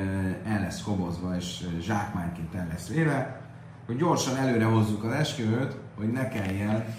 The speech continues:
ö, ettől tartani, hogy, ö, hogy nem fogjuk később tudni megtartani az esküvőt, mert ők elkobozzák a, a lakomának a tartalmát.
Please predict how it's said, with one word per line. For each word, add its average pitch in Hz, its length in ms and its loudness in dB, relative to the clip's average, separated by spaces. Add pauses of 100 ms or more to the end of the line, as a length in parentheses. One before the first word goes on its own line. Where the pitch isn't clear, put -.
(400)
ö, 104 60 -4 (840)
ettől 104 380 0
tartani, 110 540 0
hogy, 104 340 2 (520)
ö, 98 520 0 (840)
hogy 104 140 2 (160)
nem 110 220 0
fogjuk 90 240 -4
később 95 320 -4
tudni 98 160 0
megtartani 98 420 -2
az 127 60 -2
esküvőt, 107 380 -2
mert 101 120 0
ők 95 160 -2
elkobozzák 90 840 -2 (580)
a, 95 80 -4
a 87 720 0 (480)
lakomának 90 760 2
a 82 180 -4 (240)
tartalmát. 80 560 -6